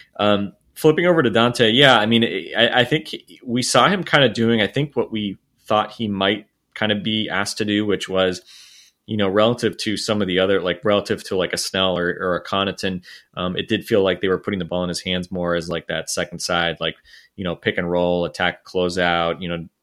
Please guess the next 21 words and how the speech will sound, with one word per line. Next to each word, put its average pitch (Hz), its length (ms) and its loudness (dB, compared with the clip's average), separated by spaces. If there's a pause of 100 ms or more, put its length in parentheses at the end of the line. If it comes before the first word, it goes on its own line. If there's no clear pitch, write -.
(160)
you 123 120 -6
know, 98 100 -2
n-, 123 340 -6
not, 143 180 2
like, 110 180 0
bring 110 160 2
the 107 40 0
ball 95 300 2
up 98 180 0
and, 180 220 -6 (120)
like, 87 260 -4
create 92 320 0
a, 87 120 -10 (120)
create 92 200 0
a 82 40 0
shot 85 280 -2
for 107 80 -10
somebody 110 360 -4
type - 320 -2
role, 123 200 2
but, 95 300 -2